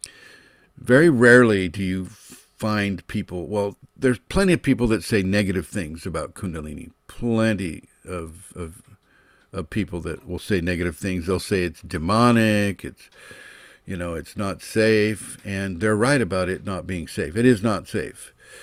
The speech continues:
If, if you are used to your reality, this reality that you're, uh,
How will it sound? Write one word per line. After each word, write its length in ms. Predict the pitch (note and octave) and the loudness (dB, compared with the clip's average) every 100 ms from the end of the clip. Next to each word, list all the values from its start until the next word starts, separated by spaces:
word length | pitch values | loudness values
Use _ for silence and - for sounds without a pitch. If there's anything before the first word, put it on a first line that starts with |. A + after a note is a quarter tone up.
| - - | -20 -12
If, 220 | G#2+ - | -10 -8
if 280 | G#2 A2+ - | -8 -8 2
you 600 | B2+ E3+ F#3+ F#3+ F3+ D#3+ - _ _ _ - | 4 4 2 -2 -6 -8 -16 _ _ _ -12
are 120 | G#2+ | -6
used 440 | G2+ C3+ D3 - - | 0 2 2 -2 -6
to 100 | A#2+ | -2
your 320 | G2+ B2 C3+ | 0 2 2
reality, 680 | A#2+ A2 G#2 D2+ - - A#1 | 2 2 0 -4 -8 -12 -10
this 260 | G#2 - | -10 -4
reality 460 | A2+ A2 A2+ G#2+ A2 | 0 2 2 0 -6
that 260 | G2 F2 | -6 -6
you're, 260 | A2 F#2+ G2 - - - | -6 -6 -8 -12 -18 -10
uh, 440 | F#2+ E2+ C#2+ C2 | -8 -6 -8 -12